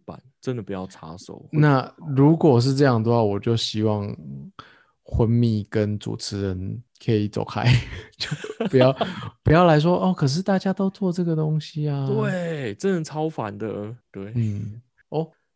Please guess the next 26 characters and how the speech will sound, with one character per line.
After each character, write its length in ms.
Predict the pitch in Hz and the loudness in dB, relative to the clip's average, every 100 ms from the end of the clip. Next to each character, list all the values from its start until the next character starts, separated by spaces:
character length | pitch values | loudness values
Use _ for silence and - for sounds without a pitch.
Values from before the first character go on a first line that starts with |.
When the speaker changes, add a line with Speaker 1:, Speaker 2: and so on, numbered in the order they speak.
| _ | _
Speaker 2:
我 120 | - 107 | -8 -6
看 260 | - 180 | -2 0
了 80 | 156 | 2
那 160 | 135 135 | 2 0
个 840 | 131 120 107 107 107 110 120 123 - _ _ _ _ | 2 2 0 0 -2 -4 -6 -10 -14 _ _ _ _
Alice 380 | 143 147 135 127 | 4 4 4 2
in 180 | 110 104 | -2 -2
Borderland， 760 | 117 113 117 113 113 104 113 - _ - | 0 0 0 0 -2 -4 -8 -14 _ -10
那 140 | 120 | -6
个 340 | 110 107 110 - _ _ _ - | -2 -2 -4 -10 _ _ _ -4
经 500 | 160 165 165 170 156 | 0 2 2 0 -4
济 420 | - 165 131 113 | -6 -2 0 -2
之 500 | 113 - 127 127 127 123 | -6 -8 -4 -2 -2 -4
国 340 | 107 101 101 | -2 -2 -2
的 240 | 104 101 | -4 -6
滞 300 | 98 139 123 | -6 -2 0
留 260 | 104 104 104 | 0 -4 -6
者。 240 | - - 123 - _ _ _ | -8 -10 -12 -18 _ _ _
Speaker 1:
啊？ 540 | - - 120 107 143 117 | -20 -18 -12 -10 -8 -8
Speaker 2:
你 180 | 113 110 | -6 -6
Speaker 1:
这 40 | |
是 80 | 117 | -4
什 60 | 131 | -2
么？ 40 | |
Speaker 2:
应 40 | |
该， 360 | 139 135 139 | 2 4 2